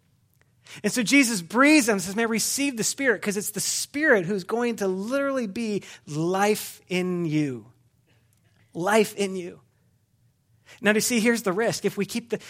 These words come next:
if we keep the five dollars in our pocket and we don't act like we own it, and we don't act like it's ours, we're actually missing out on the one who is literally life in us,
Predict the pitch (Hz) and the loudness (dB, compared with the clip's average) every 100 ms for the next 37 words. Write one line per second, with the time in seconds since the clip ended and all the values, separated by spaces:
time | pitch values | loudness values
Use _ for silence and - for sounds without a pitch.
0 | - 190 - 196 - 254 - 214 214 202 | -6 -6 -2 -4 -2 -4 -2 0 4 4
1 | 196 202 202 175 190 175 165 202 226 175 | 6 6 6 4 0 -2 -2 -2 -2 -2
2 | 156 170 190 190 180 185 185 170 185 202 | -2 0 2 0 0 -2 0 2 4 2
3 | 170 175 185 170 175 165 165 - 190 214 | 0 -2 0 0 0 -2 -2 -4 2 2
4 | 180 160 180 196 220 - 190 175 220 - | 2 -2 -2 0 0 0 -2 0 0 0
5 | 196 180 196 214 165 - - _ _ _ | -2 -2 4 4 4 0 -20 _ _ _
6 | _ _ - 175 185 202 185 196 175 220 | _ _ -6 -2 2 2 4 0 0 0
7 | 226 175 170 220 262 208 190 180 175 190 | 0 -2 -2 0 2 4 4 2 2 -2
8 | 185 - 202 185 - - - - - | -2 -6 -10 -10 -14 -20 -20 -20 -20